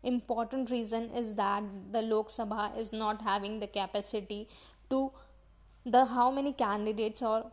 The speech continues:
sitting capacity is not up to the mark which is being required,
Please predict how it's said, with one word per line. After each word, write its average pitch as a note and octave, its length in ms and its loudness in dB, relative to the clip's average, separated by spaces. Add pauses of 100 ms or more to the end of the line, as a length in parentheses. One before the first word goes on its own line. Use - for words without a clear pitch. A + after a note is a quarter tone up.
(120)
sitting A3 520 0
capacity G#3+ 560 -2
is G#3+ 120 -4
not A3 260 -2 (340)
up A#3 220 0
to B3+ 100 0
the A#3 140 4
mark G#3 340 0
which A#3 200 -2
is A3+ 180 0
being A3+ 240 -4 (220)
required, F#3 720 -4